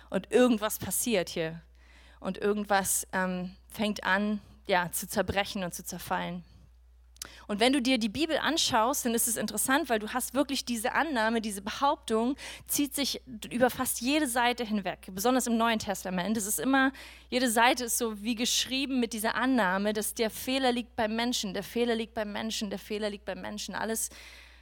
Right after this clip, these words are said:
jede Aussage von Paulus oder von Jesus auch, ist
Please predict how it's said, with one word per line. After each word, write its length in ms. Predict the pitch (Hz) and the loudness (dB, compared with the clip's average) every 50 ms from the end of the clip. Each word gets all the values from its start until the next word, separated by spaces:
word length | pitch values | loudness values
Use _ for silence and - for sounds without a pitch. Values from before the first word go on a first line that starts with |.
| - - - - - - - - | -20 -20 -20 -20 -20 -20 -16 -12
jede 300 | - 190 214 220 - - | -4 -2 -2 0 0 2
Aussage 420 | - 226 262 - - 226 202 208 | 2 2 2 2 2 0 0 0
von 160 | - - 220 220 | 0 -2 -2 -2
Paulus 500 | - - - 226 226 226 226 220 220 - | 0 0 2 2 2 2 0 -2 -2 -2
oder 120 | 190 196 | -4 -4
von 180 | - - 208 202 | -4 -4 -4 -2
Jesus 340 | 208 233 233 220 226 - | -2 -2 -2 -2 -4 -6
auch, 320 | - - 196 180 180 180 - | -6 -4 -4 -4 -4 -4 -6
ist 200 | 190 - - | -8 -8 -10